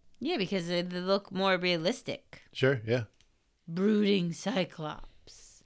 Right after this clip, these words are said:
Speaker 2: Now, the third one
Speaker 1: Ooh.
Speaker 2: is one that you would be excited about, right? So
Speaker 1: One
Speaker 2: Fang
Speaker 1: that
Speaker 2: was
Speaker 1: I
Speaker 2: kind
Speaker 1: would
Speaker 2: of
Speaker 1: be
Speaker 2: like,
Speaker 1: excited about.
Speaker 2: "Oh, everywhere," right?
Speaker 1: Okay, yeah.
Speaker 2: Cyclops, I know you're not excited about
Speaker 1: He's
Speaker 2: it, but
Speaker 1: fine.
Speaker 2: he's also a pretty cool figure.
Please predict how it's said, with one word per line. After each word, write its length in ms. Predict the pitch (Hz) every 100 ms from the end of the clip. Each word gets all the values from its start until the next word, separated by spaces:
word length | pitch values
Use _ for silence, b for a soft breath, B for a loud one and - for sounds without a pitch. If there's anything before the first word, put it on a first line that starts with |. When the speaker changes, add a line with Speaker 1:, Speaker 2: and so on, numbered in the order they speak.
| b b b -
Speaker 2:
Now, 80 | 151
the 120 | 147
third 320 | 233 247 175
one 300 | 123 101 95 -
Speaker 1:
Ooh. 460 | 247 359 330 247 - _
Speaker 2:
is 200 | 147 139
one 220 | 139 165 147
that 280 | 131 120 139
you 160 | 220
would 160 | 185 127
be 100 | 127
excited 400 | 117 131 107 90
about, 220 | 80 -
right? 160 | 123 139
So 140 | 151
Speaker 1:
One 80 | 151
Speaker 2:
Fang 300 | 196 208 180
Speaker 1:
that 60 | 156
Speaker 2:
was 120 | 139
Speaker 1:
I 60 | 170
Speaker 2:
kind 120 | 135
Speaker 1:
would 20 |
Speaker 2:
of 60 | 120
Speaker 1:
be 40 |
Speaker 2:
like, 120 | 117 107
Speaker 1:
excited 180 | 147 170
about. 220 | 160 143
Speaker 2:
"Oh, 40 | 139
everywhere," 640 | 139 123 113 107 101 - _ b -
right? 140 | 127
Speaker 1:
Okay, 80 | 123
yeah. 60 |
Speaker 2:
Cyclops, 440 | 156 170 156 143 135
I 120 | 127
know 160 | 135 131
you're 140 | 127
not 180 | 120 107
excited 400 | - 110 110 101
about 280 | 101 98 - _
Speaker 1:
He's 220 | 247 262
Speaker 2:
it, 20 |
but 80 | 151
Speaker 1:
fine. 220 | 143 175 160
Speaker 2:
he's 180 | 151
also 400 | 170 160 139 151 156
a 20 |
pretty 220 | 156 175
cool 160 | 151 123
figure. 340 | 104 92 95